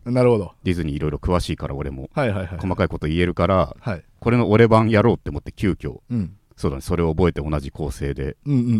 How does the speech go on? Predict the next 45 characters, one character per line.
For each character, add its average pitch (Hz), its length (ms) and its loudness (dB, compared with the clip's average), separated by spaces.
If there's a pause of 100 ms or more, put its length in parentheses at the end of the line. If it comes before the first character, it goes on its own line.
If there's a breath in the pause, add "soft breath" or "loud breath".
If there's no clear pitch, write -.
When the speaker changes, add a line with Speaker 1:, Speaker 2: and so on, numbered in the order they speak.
(160)
Speaker 1:
ん。 87 40 0
Speaker 2:
で 98 60 0
も、 85 80 0
セ 92 140 0
リ 82 80 2
フ 85 100 -2
だ 82 80 2
け - 180 -4
変 80 140 -2
え 76 40 -4
て 80 100 -4
み 76 100 -6
た 71 120 -8
い 67 60 -10
な。 65 120 -12
Speaker 1:
<laughs> - 300 -18
す - 280 -2
げ 180 220 2
え - 20 2
な。 202 160 -4 (480)
Speaker 2:
こ - 120 -2
と 82 140 -2
で。 69 200 -6 (560)
そ 87 180 0
う - 20 -2
だ 65 80 -4
ね。 65 200 -12
な 80 100 -2
ん - 60 -6
か、 - 180 -10 (160)
要 104 140 2
は 85 60 0
彼 135 280 4
女、 123 300 0 (140)
そ 135 160 -6
の 127 60 -2
設 135 200 -2
定 156 180 0
は、 151 320 2
Speaker 1:
は 131 140 -4
い。 85 60 -10
Speaker 2:
そ 104 120 -6
の、 90 80 -2
か 123 180 -2
ん-、 113 100 -6